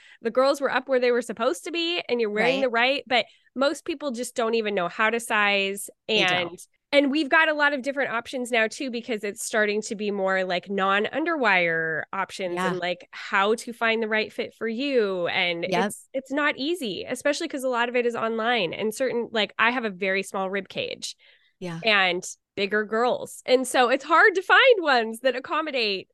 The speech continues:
Speaker 1: all of that. So
Speaker 2: Yeah.
Speaker 1: yeah.
Speaker 2: Well, we go deep into that and undergarments and, you know, whether you wear a thong or not a thong and what if you don't like those. And
Speaker 1: Yeah.
Speaker 2: yeah, we have so many fun bonuses with
Speaker 1: I
Speaker 2: the
Speaker 1: love
Speaker 2: course.
Speaker 1: that.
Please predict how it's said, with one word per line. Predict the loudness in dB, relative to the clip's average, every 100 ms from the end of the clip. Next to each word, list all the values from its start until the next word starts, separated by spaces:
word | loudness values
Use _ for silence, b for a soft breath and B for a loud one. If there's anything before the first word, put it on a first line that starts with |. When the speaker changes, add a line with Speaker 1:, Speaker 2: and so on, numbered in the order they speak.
| -4
Speaker 1:
all | -2 -2
of | -2
that. | -4 -4 -8 -14
So | -4 0 2 2
Speaker 2:
Yeah. | 2 2 0 -10 _
Speaker 1:
yeah. | -4 -2 0 6
Speaker 2:
Well, | 8
we | 8
go | 8 8
deep | 6 4 4
into | 4 6
that | 8 8 6 4
and | 0 2 2 2 0
undergarments | 0 2 2 2 2 0 -2 -4 -8
and, | -8 -8 -10 b b b _
you | -6
know, | -2 0 -2 -2
whether | -2 0
you | 0 2
wear | 4 4
a |
thong | 2 4 6 6 6 2
or | 0
not | 2 4 4
a | 2
thong | -2 -4 -4
and | -6 -8 -8
what | -8
if | -6
you |
don't | 0 0 2
like | 2 2
those. | 2 4 4 2 -2
And | -6 -8 -12
Speaker 1:
Yeah. | -2 2 4
Speaker 2:
yeah, | 6 6 6 2 -10 _ -4
we | -2
have | -2
so | -2 -2
many | 0 -2 -4
fun | 0 2 2 0 -6 -8 -14 _ _
bonuses | 0 0 0 -6 -8 -12 -12 -16 -16
with | -2 0
Speaker 1:
I | 0
Speaker 2:
the | -4
Speaker 1:
love | -4
Speaker 2:
course. | -6 -10
Speaker 1:
that. | -12